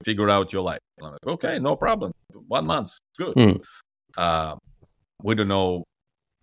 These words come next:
Speaker 1: anything, you know, how to apply for job. Thanks God, United States offer, you know, social educational assistance, I would say. So you have to go study English,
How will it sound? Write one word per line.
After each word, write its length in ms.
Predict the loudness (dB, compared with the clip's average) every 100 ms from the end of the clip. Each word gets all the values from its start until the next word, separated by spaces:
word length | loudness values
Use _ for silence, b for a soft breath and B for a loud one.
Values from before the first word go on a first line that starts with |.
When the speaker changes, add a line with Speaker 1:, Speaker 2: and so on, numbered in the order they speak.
| _
Speaker 1:
anything, 680 | 2 4 4 2 -2 -6 -6
you 140 | -8 -8
know, 80 | -4
how 220 | -2 0
to 140 | 0
apply 240 | -2 -2 -4
for 100 | -2
job. 200 | -4 -6 -10 _ 0
Thanks 360 | 2 2 -2
God, 360 | 0 0 0 -4
United 400 | -4 -2 -4 -6
States 520 | -4 -4 -2 -6 -10 -14 _ _
offer, 580 | -2 -2 0 4 4 2 _ _ _ _
you 140 | 2
know, 360 | 4 2 0 -4 -10 _ _ _ _ _ _ _ -20 -10
social 680 | -2 2 2 2 0 0 -2 -10 _ _ _ -6
educational 720 | -4 0 2 2 2 0 0
assistance, 680 | -4 -4 -6 -6 -12 -18 -14
I 80 | -12
would 160 | -12
say. 200 | -12 -12 -16 _ B B -8
So 100 | -4
you 160 | 0
have 180 | 2 0
to 80 | 0
go 260 | 2 2 2
study 380 | 2 2 2 0
English, 520 | -2 -2 -2 -2 -4